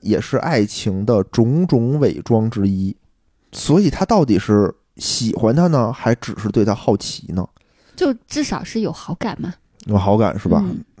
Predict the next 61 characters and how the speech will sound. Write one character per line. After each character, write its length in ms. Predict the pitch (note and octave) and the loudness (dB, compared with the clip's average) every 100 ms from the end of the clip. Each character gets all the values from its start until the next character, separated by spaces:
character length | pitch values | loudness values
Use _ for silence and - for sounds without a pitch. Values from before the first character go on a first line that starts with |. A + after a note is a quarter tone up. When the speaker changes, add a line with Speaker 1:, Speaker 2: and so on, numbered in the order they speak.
| _ | _
Speaker 1:
这 160 | - C3+ | 0 2
句 120 | A2 | 4
话 360 | G#2+ B2 G2+ - | 4 2 0 -6
非 300 | - - F3+ | -8 0 0
常 240 | - G2 | 2 -4
重 200 | G2 F3+ | -4 -2
要， 220 | E2+ - - _ _ | -2 -4 -12 _ _
非 360 | - - D3+ | -14 -2 0
常 220 | C#3+ - - | 2 -2 -8
重 120 | - - | -12 -12
要。 140 | G1+ - _ - | -14 -16 _ -8
Speaker 2:
<laughs> 640 | - - - - D4 - | -6 -6 -8 2 2 4
完 160 | B3 A3 | 2 2
了， 140 | A#3 F#4 | -2 -4
开 200 | - C4+ | -4 -2
始 180 | C#4+ - - - - | -2 -6 -10 -20 -12
埋 180 | - G#3 | -4 -4
扣 300 | B3 - C#4+ B3 | -4 0 2 4
了。 280 | - D4 - | 4 0 0
Speaker 1:
哎， 280 | B2 A#2 A2 | 2 2 2
就 160 | F#3 | 2
是 200 | E3 D#3 C3 _ _ | 2 2 0 _ _
我 260 | - C#3+ C3+ | 0 4 4
最 200 | - A#3+ | 4 2
开 180 | F#3 B3 | 4 4
始 80 | |
读 160 | D3+ A#2 | 4 4
到 60 | F#3 | 4
这 100 | F#3+ | 4
句 60 | |
话 180 | F#3 F#3+ | 4 4
的 60 | C#3 | 4
时 20 | |
候， 80 | A#2 | 4
我 80 | |
是 160 | - C#3 | 4 2
没 220 | A#2+ A#2+ | 2 2
读 180 | F#2+ C3 | 4 2
明 240 | C#3 G#2 | 2 2
白 160 | G2+ B2+ | 2 2
的。 160 | E2+ - _ | 0 -6 _
Speaker 2:
嗯。 420 | A3+ G#3 G3 G#3 G#3+ _ _ _ _ _ _ _ - | -2 0 -2 -6 -12 _ _ _ _ _ _ _ -6
Speaker 1:
看 200 | - A3+ | 0 2
完 120 | F#3 | 4
这 80 | G#3+ | 4
一 100 | C#3 | 4
章， 260 | G3 G#3+ | 4 2
我 120 | F#3 G2 | 2 0
突 180 | - | 2
然 100 | G3+ | 2
明 200 | F3+ A#2 | 4 2
白 80 | C3 | 2
这 100 | C#3 | 2
句 80 | C3+ | 2
话 220 | D3+ A#2 | 2 0
是 60 | G2 | -2
什 60 | |
么 80 | F#2+ | -2
意 220 | C#3 F3+ | -2 -2
思 140 | F#2 F2+ | -4 -6
了。 120 | - | -16